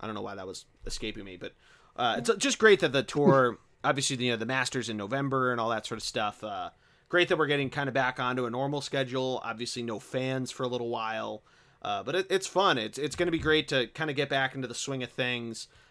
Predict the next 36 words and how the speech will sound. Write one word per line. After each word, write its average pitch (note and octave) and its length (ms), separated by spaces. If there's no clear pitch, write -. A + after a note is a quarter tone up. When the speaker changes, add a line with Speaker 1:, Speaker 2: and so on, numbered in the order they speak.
Speaker 1:
Obviously, B2+ 240
hockey C3+ 360
starts B2+ 360
next A2+ 240
Wednesday. A#2+ 540
I'm G#2 100
hoping, A2+ 580
as G2 160
a E2 180
show C#3+ 240
note, F#2+ 280
that B2 120
we're C3 80
gonna B2+ 140
try C3+ 180
to C3 60
get A#2+ 100
a - 40
preview C3+ 640
out B2 260
before D#3+ 380
then. C#3 500
Um, G2+ 520
we G#2+ 80
were F2+ 60
talking A2+ 320
about G2 120
before G#2 240
the G#2+ 60
basketball G2+ 460
season G#2 280
well B2+ 220
underway, G2+ 480
and F#2+ 160
college E3 300
basketball, D3 800